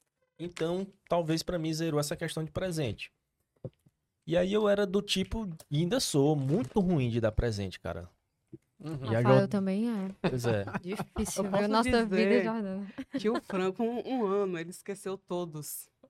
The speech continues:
Speaker 2: Que maravilha,
Speaker 4: Dia das
Speaker 2: Franco.
Speaker 4: Mães,
Speaker 2: Nós somos
Speaker 4: aniversário,
Speaker 2: iguais.
Speaker 4: dia de casamento, aí deu tudo de uma vez também.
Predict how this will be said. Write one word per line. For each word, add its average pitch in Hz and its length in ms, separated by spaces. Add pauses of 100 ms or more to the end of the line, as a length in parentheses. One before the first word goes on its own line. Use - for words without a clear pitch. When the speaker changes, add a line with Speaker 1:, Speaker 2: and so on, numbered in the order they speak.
(540)
Speaker 2:
Que - 140
maravilha, 143 380
Speaker 4:
Dia 208 140
das 190 200
Speaker 2:
Franco. 175 160
Speaker 4:
Mães, 185 260
Speaker 2:
Nós 147 140
somos 190 300
Speaker 4:
aniversário, 185 920
Speaker 2:
iguais. 185 180
Speaker 4:
dia 359 180
de - 80
casamento, 190 480
aí - 100
deu 202 140
tudo 220 200
de 226 80
uma 262 140
vez 180 320
também. 196 500